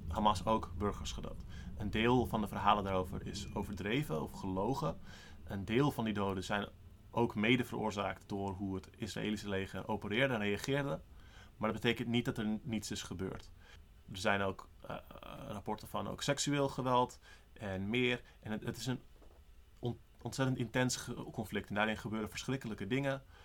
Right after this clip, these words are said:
Eh, zoals ook geweld, aanranding, verkrachting en meer.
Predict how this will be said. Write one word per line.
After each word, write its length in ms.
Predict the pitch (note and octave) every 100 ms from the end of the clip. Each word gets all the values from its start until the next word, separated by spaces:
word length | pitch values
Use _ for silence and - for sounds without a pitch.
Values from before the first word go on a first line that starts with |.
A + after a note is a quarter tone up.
| - -
Eh, 400 | G2 F#2+ F#2 F#2 F#2+
zoals 380 | - A2+ G#2+ B2
ook 100 | B2+
geweld, 380 | - A2+ A2+ -
aanranding, 560 | A2+ A2+ A2 A2 G#2 -
verkrachting 440 | A#2 G#2+ - G2+
en 80 | F#2+
meer. 220 | F#2+ F#2+